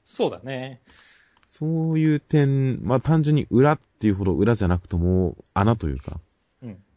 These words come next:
Speaker 2: そこで語ってないところに関して、ちょっとフォローが入ったらいいなぁと思ったりもします。ちょっと、
Speaker 1: そうですね。
Speaker 2: ちょっともやっと感はあります。
Speaker 1: うん。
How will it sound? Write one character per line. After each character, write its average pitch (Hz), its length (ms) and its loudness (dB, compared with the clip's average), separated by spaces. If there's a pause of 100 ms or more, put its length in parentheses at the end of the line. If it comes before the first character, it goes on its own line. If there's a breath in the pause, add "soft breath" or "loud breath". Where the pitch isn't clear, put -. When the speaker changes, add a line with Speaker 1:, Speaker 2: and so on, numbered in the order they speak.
(160)
Speaker 2:
そ - 80 -20
こ 143 160 0
で - 40 -12
語 - 220 -6
っ 139 60 -2
て - 120 -4
な 147 100 2
い 107 60 0
と - 80 -14
こ 98 100 -4
ろ 85 80 0
に 69 60 -4
関 82 240 -2
し - 120 -10
て、 76 300 -2
ち - 140 -10
ょ - 20 -4
っ - 40 -16
と - 140 -10
フ 120 140 -4
ォ - 20 2
ロ 95 120 2
ー - 20 -2
が 73 100 -4
入 85 120 0
っ - 20 -10 (640)
た 80 100 2
ら 71 140 0
い 78 260 -2
い - 20 -2
な 73 360 0
ぁ - 20 -6
と 71 140 -8
思 71 200 -4
っ - 20 -16
た - 160 -14
り - 80 -12
も - 80 -14
し - 140 -18
ま - 60 -12
す。 - 100 -20
ち - 80 -12
ょ 127 40 -8
っ - 20 -18
と、 - 60 -20
Speaker 1:
そ 143 100 -4
う - 20 -4
で 131 80 -6
す - 60 -10
ね。 104 160 -14 (280)
Speaker 2:
ち - 80 -10
ょ 135 40 -6
っ - 20 -12
と 92 60 -4
も 82 100 2
や 98 80 4
っ - 40 -2
と 92 120 -10
感 78 140 -4
は 71 120 -8
あ - 40 -10
り - 120 -14
ま 71 120 -18
す。 - 180 -20 (260)
Speaker 1:
う 117 40 -14
ん。 98 100 -14